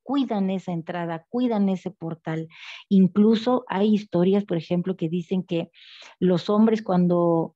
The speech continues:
cuando van a la montaña a ofrendar, cuando van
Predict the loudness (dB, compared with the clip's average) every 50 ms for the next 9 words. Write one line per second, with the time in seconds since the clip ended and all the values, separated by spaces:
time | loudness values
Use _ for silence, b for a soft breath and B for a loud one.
0 | _ -2 0 0 2 2 0 0 0 0 2 2 2 0 0 0 0 -2 -2 -4
1 | -4 -2 -2 -2 -2 -2 -2 -4 -4 -6 -8 -8 -6 -4 -4 -4 -4 -4 -6 -6
2 | -8 _ _ _ _ _ _ _ b b b b b -10 -6 -4 -2 -2 -2 -4
3 | -4 -6 -6 -6 -4 -2 -2 -4 -4